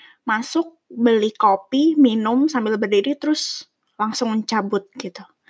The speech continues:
Terus es kopi susu kayak yang lagi in, itu juga jarang banget. Hmm, hampir nggak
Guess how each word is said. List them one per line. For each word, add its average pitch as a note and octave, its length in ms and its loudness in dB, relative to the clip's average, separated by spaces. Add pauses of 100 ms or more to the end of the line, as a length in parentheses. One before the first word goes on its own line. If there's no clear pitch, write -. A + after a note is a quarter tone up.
(600)
Terus E4 480 4
es C#4 160 0
kopi C4 320 2
susu B3+ 880 2
kayak G#3 240 -4
yang A3+ 160 0
lagi A#3 360 0
in, A#3 520 2 (560)
itu C#4 200 4
juga A#3 360 4
jarang A3 560 2
banget. G3 320 -2 (580)
Hmm, G#3+ 300 -2
hampir A#3 360 4
nggak G#3 160 4